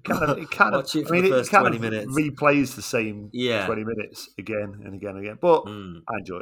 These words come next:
Speaker 1: I enjoyed it. I really like it. And it's Tom Hanks being Tom Hanks, and
Speaker 2: Yeah.
Speaker 1: it's one hour, w-, w-, an hour and a half.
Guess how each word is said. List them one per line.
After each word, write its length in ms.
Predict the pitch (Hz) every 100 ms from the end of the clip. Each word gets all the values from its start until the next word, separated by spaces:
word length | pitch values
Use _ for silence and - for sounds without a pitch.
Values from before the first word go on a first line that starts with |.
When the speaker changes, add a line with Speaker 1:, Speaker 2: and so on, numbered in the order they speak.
| -
Speaker 1:
I 140 | 123
enjoyed 320 | 98 87 85
it. 120 | 82 -
I 60 | 92
really 220 | 80 82
like 160 | - -
it. 40 |
And 80 | 90
it's 140 | -
Tom 180 | - 120
Hanks 300 | 101 92 -
being 200 | - 98
Tom 180 | - 101
Hanks, 320 | 117 120 - - _ _ _
and 100 | 196
Speaker 2:
Yeah. 80 | 107
Speaker 1:
it's 100 | -
one 120 | 123
hour, 320 | 120 - - 127
w-, 420 | 131 113 147 120
w-, 160 | - 139
an 60 | 131
hour 140 | 139
and 80 | 120
a 40 |
half. 400 | 113 113 - -